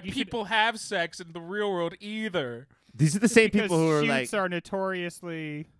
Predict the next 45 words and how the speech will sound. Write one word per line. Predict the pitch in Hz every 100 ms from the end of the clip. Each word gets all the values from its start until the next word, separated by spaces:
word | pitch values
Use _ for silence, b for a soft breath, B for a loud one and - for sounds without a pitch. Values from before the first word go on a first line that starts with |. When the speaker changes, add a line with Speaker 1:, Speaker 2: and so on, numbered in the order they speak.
| _ -
Speaker 1:
predatory | 202 185 175 190 170 160
places | - 165 175 151 139
where | 143
people | 147 156 151
are | 147
forced | - 165 165
to | 160
do | 156 156
what | 156
they | 143
don't | 147 147 165
Speaker 2:
They're | 220
Speaker 1:
wanna | 214
Speaker 2:
never, | 220 233 247
Speaker 1:
do | 156
all | 151
the |
Speaker 2:
that's | 208 202
Speaker 1:
time. | 180
Speaker 2:
never | 202 214 220
part | 220 208
of |
the | 190
complaint, | 196 180 185 175 151
though. | 139 117 -
They're | 185
always | 202 220 151
Speaker 1:
<laughs> | 202
Speaker 2:
bitch | 208 240
asses | 202 208 202
being | 180 208
like, | 190 175
"Well, | 196 208
I | 214 233
didn't | 208 165
consent, | 175 156 - 165 139 127
so | - 180
isn't | 196 185 196
that | 185 185 190
part | 208 196
of | 196
it?" | 214 208 _
Bitch, | 226 240 214
you | 170
just | - - -